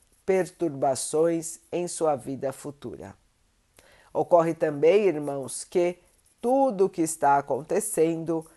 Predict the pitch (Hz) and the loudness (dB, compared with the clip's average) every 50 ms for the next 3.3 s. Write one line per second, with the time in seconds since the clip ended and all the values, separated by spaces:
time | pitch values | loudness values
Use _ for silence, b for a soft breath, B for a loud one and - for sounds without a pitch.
0 | b b _ - 165 160 165 160 - - - _ 143 143 160 175 180 180 180 180 | b b _ 2 4 4 4 4 0 -6 -6 _ 4 8 10 10 10 10 8 4
1 | - 175 170 170 175 165 - 151 160 151 147 - - 156 160 170 175 175 151 - | 0 -4 -4 -4 -4 -4 -2 0 0 0 0 -2 -2 0 2 4 4 4 4 0
2 | 170 170 147 160 170 160 - 165 175 165 165 170 - 156 139 - - 127 - - | -4 -6 -4 -4 -4 -4 -2 -2 -2 -2 -2 -4 -6 -8 -6 -2 -2 -2 -2 -4
3 | - - 117 95 - | -4 -6 -6 -6 -8